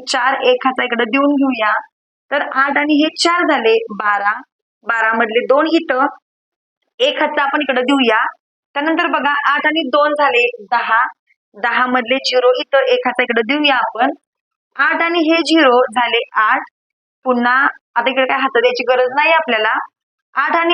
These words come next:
आठ झाले सोळा, सोळा मधले सहा इथं, एक हातचा आपण इकडे देऊया. त्यानंतर पुन्हा आठ आणि सहा झाले चौदा, चौदा मधले चार इथं, एक हातचा इकडे देऊया.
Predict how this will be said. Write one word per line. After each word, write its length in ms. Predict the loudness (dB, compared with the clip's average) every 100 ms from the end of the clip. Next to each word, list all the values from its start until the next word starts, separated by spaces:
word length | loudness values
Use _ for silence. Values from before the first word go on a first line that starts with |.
| 0
आठ 180 | -2 0
झाले 300 | 0 -2 -2
सोळा, 420 | 0 2 2 2 -2 _ _ _
सोळा 260 | 2 2 2
मधले 320 | 0 0 0
सहा 300 | 0 -4 -2
इथं, 380 | -4 -2 0 0 -2
एक 220 | -4 -2
हातचा 220 | -4 -4 -4
आपण 220 | -2 -2
इकडे 220 | -2 -2
देऊया. 400 | -4 -6 -8 -12 -16 _ _ _ _ _ -4
त्यानंतर 240 | -2 -2
पुन्हा 340 | 0 2 2 2 0
आठ 160 | -2 -2
आणि 180 | -2 -2
सहा 340 | -2 0 0
झाले 240 | 2 0 0
चौदा, 440 | 0 0 2 2 0 -4 _ _ -6
चौदा 280 | -2 0 0
मधले 320 | 0 0 -2 -2
चार 240 | -2 -2 -2
इथं, 320 | -4 -2 -2 0
एक 160 | 0 0
हातचा 180 | -2 -4
इकडे 220 | -2 -2
देऊया. 420 | -2 0 0 0